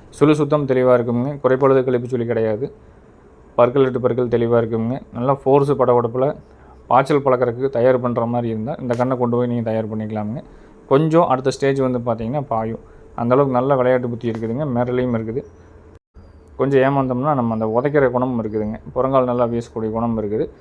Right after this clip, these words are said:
விருப்பம் இருக்கிறவங்க தொடர்பு கொண்டு கேட்டு தெளிவுபடுத்தி எடுத்துக்கங்க. நேர்ல வந்து பார்க்குறவங்க காலையில ஆறு மணிலேருந்து சாயந்தரம் நீங்க ஆறு மணி வரைக்கும் நேர்ல வந்து பார்த்துக்கலாம்.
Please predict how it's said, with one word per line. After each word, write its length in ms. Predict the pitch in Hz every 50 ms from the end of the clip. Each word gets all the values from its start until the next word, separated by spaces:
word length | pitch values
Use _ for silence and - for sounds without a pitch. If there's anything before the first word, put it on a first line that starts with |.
| - - - - - - -
விருப்பம் 280 | 131 139 135 139 131
இருக்கிறவங்க 340 | 127 120 117 117 123 139 135
தொடர்பு 220 | 123 120 117 117
கொண்டு 180 | 117 113 110 110
கேட்டு 240 | 107 110 110 113 131 123
தெளிவுபடுத்தி 480 | 127 113 110 110 107 110 110 104 107
எடுத்துக்கங்க. 440 | 104 104 104 98 104 101 104 113 160 - - 120
நேர்ல 280 | 123 135 147 147 143
வந்து 180 | 135 131 131 127
பார்க்குறவங்க 520 | 113 117 113 110 107 113 107 110 110 127 127
காலையில 360 | - 107 110 113 117 113 110
ஆறு 180 | 107 117 117 117
மணிலேருந்து 420 | 113 113 107 110 110 117 120 117
சாயந்தரம் 440 | - - 113 113 117 120 117 113 110
நீங்க 160 | 107 104 104
ஆறு 160 | 107 110 113
மணி 160 | 113 113 110 107
வரைக்கும் 300 | 110 110 113 117 110 107
நேர்ல 280 | 110 113 117 117 113
வந்து 220 | 107 107 107 110 104
பார்த்துக்கலாம். 500 | 104 104 101 98 101 95 101 110 113